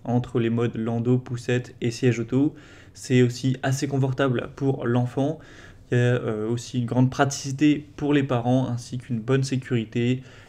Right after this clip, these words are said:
et souvent aussi des accessoires qui sont inclus tels que les habillages pour la pluie, des chancelières et aussi des sacs allongés. Donc ça peut vraiment être une bonne solution pour se simplifier la tâche et aussi avoir, euh,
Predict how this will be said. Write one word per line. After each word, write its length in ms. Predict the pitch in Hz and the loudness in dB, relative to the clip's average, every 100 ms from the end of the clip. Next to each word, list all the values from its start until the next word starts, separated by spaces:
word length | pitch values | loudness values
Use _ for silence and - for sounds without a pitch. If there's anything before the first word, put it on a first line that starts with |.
| - | -2
et 160 | 127 127 | 2 2
souvent 300 | - 123 123 | 2 2 2
aussi 220 | 117 135 | 2 2
des 140 | 117 117 | 2 0
accessoires 380 | 120 123 131 | -2 0 0
qui 100 | - | 0
sont 280 | 123 131 127 - - | -4 0 -2 -2 0
inclus 540 | 185 - 123 127 135 - - | 2 2 0 0 -2 -8 -4
tels 180 | 131 120 | -2 0
que 320 | - 127 127 | 2 2 2
les 200 | 113 110 | 0 0
habillages 480 | 123 117 120 120 - | 0 0 0 0 0
pour 140 | 120 110 | -4 -4
la 100 | 107 | -4
pluie, 340 | - 120 120 | -4 -2 0
des 140 | 117 | 0
chancelières 600 | 120 120 117 110 107 117 - - - | 0 -2 -4 -6 -4 -4 -6 -16 -4
et 140 | 139 139 | 0 0
aussi 300 | 120 - 127 | 0 -2 0
des 140 | 120 | 0
sacs 320 | 120 123 - - | 0 -4 -4 -6
allongés. 540 | 143 135 120 117 131 - - - - | 0 2 2 2 -2 -4 -20 -20 -4
Donc 180 | 156 170 | -2 0
ça 100 | 160 | -2
peut 120 | 135 | 2
vraiment 380 | 123 117 135 127 | 2 4 4 6
être 220 | 143 - - | 4 -2 -2
une 220 | 135 127 | 4 4
bonne 280 | 120 175 165 | 6 6 6
solution 540 | 160 131 123 131 143 | 2 0 0 -2 -2
pour 400 | 147 151 151 117 - - | -2 0 2 0 -6 -18
se 300 | - 143 143 | -2 0 0
simplifier 600 | 131 - 170 156 147 143 | -4 -6 -4 -4 -2 2
la 100 | 117 | 2
tâche 360 | 113 127 143 - - - - | 2 0 0 -6 -12 -20 -4
et 240 | 139 147 143 | 0 0 0
aussi 240 | 123 117 | -4 0
avoir, 360 | 135 123 107 - | 2 2 0 -6
euh, 320 | 110 101 98 | -8 -8 -10